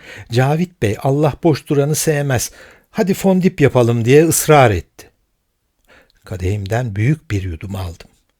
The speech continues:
Kadın daha sonra masadaki Marlboro paketinden iki tane sigara çıkarıp rujlu dudaklarının arasına koydu. Bunları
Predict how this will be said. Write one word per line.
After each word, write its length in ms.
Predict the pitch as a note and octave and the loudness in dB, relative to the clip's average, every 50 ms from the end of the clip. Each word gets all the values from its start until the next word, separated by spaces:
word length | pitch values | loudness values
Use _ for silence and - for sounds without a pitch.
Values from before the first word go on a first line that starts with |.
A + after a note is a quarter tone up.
| _ _ _ _ _ _ _ _ _ | _ _ _ _ _ _ _ _ _
Kadın 560 | - - C3+ B2 A#2 D#3 F#3 F#3 E3+ D3+ B2+ A2 | -12 -10 -10 -6 -4 -4 -4 -4 -6 -6 -6 -2
daha 200 | B2 D#3+ F3+ F3 | 0 0 0 0
sonra 420 | - D#3 B2 G#2 F2+ F2+ G#2+ D3+ | 0 -2 -2 -2 -2 -4 -4 -4
masadaki 600 | C#3+ A2+ A2+ - - D3+ G#2 G#2 F#2 - - A#2 | -4 -2 -2 0 0 0 -2 -4 -4 -4 -4 -4
Marlboro 460 | F#2+ F#2+ G2+ G2+ G2 A#2 C3+ B2+ - | -2 0 -2 0 0 0 0 0 0
paketinden 680 | - G2 - - F2+ - E2+ E2 E2 F2+ G2+ C3 C3+ - - - _ | -2 -4 -4 -6 -10 -10 -10 -10 -8 -8 -8 -8 -10 -12 -18 -14 _
iki 200 | F3+ - - G#3 | -8 -4 -4 -2
tane 300 | - D#3 B2+ A2+ B2+ C3 | -2 -2 -2 -2 -2 -4
sigara 400 | - - - G2+ A2+ C#3+ C3+ A2+ | -6 -6 -4 0 0 2 2 0
çıkarıp 520 | F#2 - - - - F2+ G2 A#2+ - - - _ _ _ _ - | -2 -4 -8 -8 -8 -6 -6 -8 -8 -12 -18 _ _ _ _ -2
rujlu 400 | A#2 C3 B2+ B2 A2+ C3 E3+ D#3 | 0 2 2 2 2 2 0 2
dudaklarının 600 | A2 G#2+ - F#2+ F2 - - - G2 G2 G#2+ A2 G#2+ | 2 0 0 -2 -4 -4 -6 -6 -4 -4 -4 -4 -4
arasına 480 | G2+ F2+ F2 D#2+ - - F#2 G#2 A2+ | -4 -4 -4 -6 -8 -6 -6 -6 -6
koydu. 320 | - - F2 D#2 D2+ - - - _ _ _ _ _ _ _ _ _ _ _ _ - - _ _ _ _ _ _ - | -6 -8 -10 -10 -12 -14 -20 -20 _ _ _ _ _ _ _ _ _ _ _ _ -20 -20 _ _ _ _ _ _ -8
Bunları 400 | A2 G2+ F#2 F#2+ F#2+ G2+ B2 C3 | -6 -4 -2 -2 -2 -2 -2 -4